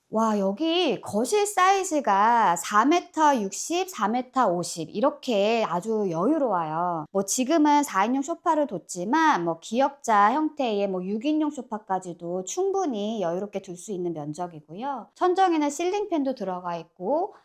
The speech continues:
에어컨 그리고 조명도 다운라이트 방식으로 좀 깔끔하게 들어가 있습니다.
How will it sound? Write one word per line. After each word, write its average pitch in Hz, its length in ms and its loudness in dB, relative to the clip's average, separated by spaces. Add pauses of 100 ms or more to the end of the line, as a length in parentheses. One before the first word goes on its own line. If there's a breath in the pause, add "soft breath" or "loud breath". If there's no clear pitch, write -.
(140 loud breath)
에어컨 247 800 -2
그리고 214 320 -6
조명도 214 800 -2
다운라이트 320 540 2
방식으로 190 500 -8
좀 175 180 -6
깔끔하게 269 720 -2
들어가 170 320 -12
있습니다. 131 680 -12